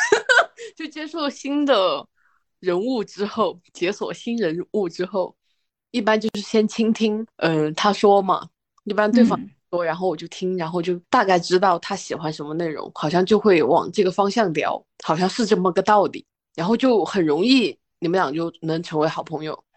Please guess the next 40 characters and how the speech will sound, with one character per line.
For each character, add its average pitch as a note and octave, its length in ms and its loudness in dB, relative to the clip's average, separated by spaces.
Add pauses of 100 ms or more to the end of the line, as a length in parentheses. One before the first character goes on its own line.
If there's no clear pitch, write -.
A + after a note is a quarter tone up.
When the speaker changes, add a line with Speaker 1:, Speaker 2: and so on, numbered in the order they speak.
(140)
Speaker 1:
嗯， G3 220 0
怎 G3 100 2
么， E3+ 80 -4
Speaker 2:
嗯。 C#3 260 -8 (220)
Speaker 1:
怎 A#3+ 80 4
么 D4+ 80 6
说 - 80 -4
出 D5 300 4
来 G4+ 100 4
就 G4+ 80 -2
变 G#4+ 100 -2 (120)
肤 - 80 -20 (260)
浅 C#4+ 80 4
了 C#4 120 0
呢？ D4 100 -4 (320)
但 D#4+ 160 -4
是 - 100 -4
我 D4+ 120 -6
觉 C4+ 120 -8
得 D4 240 -4 (560)
这 D#4 80 -8
个 C#4+ 100 -8
过 D4+ 160 2
程 E4 200 -2
挺 A3+ 160 -4
开 B3 160 -8
心 C4+ 240 -12
的。 A#3+ 200 -2 (420)
Speaker 2:
<laughs> - 380 -20
对， D4+ 220 6
对， B3+ 180 8
对， A3 200 6
对， G3+ 200 2
对， F3+ 300 2
你 A3 140 2
没 B3+ 180 6
发 E4 160 4
现 D4 220 2
很 F3 180 0
多 A#3 320 4